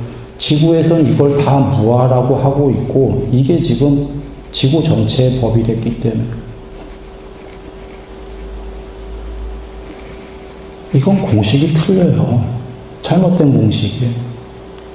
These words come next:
지금 쭉 봐오셨잖아요. 법도 버리고 비법도 버리고, 앞에 얘기했어요. 상도 버리고 비상도 버리고. 상을 버려라 하니까 지구에서는 어떻게들 이해한 거냐면,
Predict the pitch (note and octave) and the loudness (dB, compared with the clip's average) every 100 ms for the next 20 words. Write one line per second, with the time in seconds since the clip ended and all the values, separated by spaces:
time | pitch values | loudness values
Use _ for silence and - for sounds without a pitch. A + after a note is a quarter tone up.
0 | - - - - - - - - - F3+ | -18 -18 -18 -18 -18 -18 -18 -14 -2 2
1 | F3 F#3 F3 F3 - F3+ F3+ - A2 C#3+ | 4 4 4 0 0 2 2 2 4 4
2 | A#2+ A2 A#2 A#2 A#2+ A#2 A2+ A#2+ - - | 4 4 2 2 2 0 0 -4 -6 -12
3 | - - - - - - - - - - | -18 -18 -18 -18 -18 -18 -18 -18 -18 -6
4 | - B2+ C3+ D3 C3+ C3 C3+ - C3+ B2 | 0 2 4 4 4 4 4 4 4 4
5 | A#2 B2 A2+ A2 A2 G#2+ - - A#2+ - | 2 2 2 2 2 0 -4 -2 -2 2
6 | C3 A2+ A#2 A2+ A2 A#2+ A#2 D3+ D3+ C3+ | 2 2 2 0 0 0 0 2 4 4
7 | A#2 A2 C3 - - A2 A#2 A2+ A2 A2 | 4 2 2 2 0 2 2 2 0 0
8 | A2 A2 B2+ - - - - - - - | 0 -2 -4 -8 -12 -14 -16 -16 -14 -12
9 | - - - - - - - - F#3 G3+ | -12 -12 -12 -12 -12 -10 -6 0 4 4
10 | G3 G3 B2+ C3 D3 C#3+ D3 B2+ C3 D#3 | 4 6 6 6 4 6 4 4 4 2
11 | D#3 B2+ B2 C3 E3+ - - - C3 B2 | 4 2 4 4 4 4 2 2 2 4
12 | A2+ A#2 A2 G#2 G#2 G2+ A#2 D3 G#2 | 4 4 2 2 0 2 2 4 2